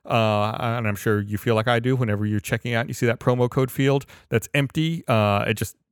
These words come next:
infuriates you that you don't have anything to put in there. But thanks to Honey, manually searching for coupon codes is a thing of the past. Honey is the free shopping tool that scours the internet for promo codes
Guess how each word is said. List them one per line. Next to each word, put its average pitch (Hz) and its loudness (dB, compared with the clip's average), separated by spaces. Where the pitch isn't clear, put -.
infuriates 120 0
you 110 2
that 107 0
you 113 -2
don't 113 -2
have 107 0
anything 107 -4
to 107 -6
put 165 2
in 131 -2
there. 113 2
But 214 -2
thanks 185 2
to 175 2
Honey, 220 4
manually 190 2
searching 196 0
for 190 -4
coupon 202 2
codes 208 2
is 156 -2
a 135 4
thing 143 -2
of 131 -2
the 135 -8
past. 214 0
Honey 127 0
is 107 0
the 107 -4
free 240 2
shopping 180 0
tool 165 2
that 156 -2
scours 120 2
the 139 -4
internet 120 0
for 120 -2
promo 170 2
codes 190 4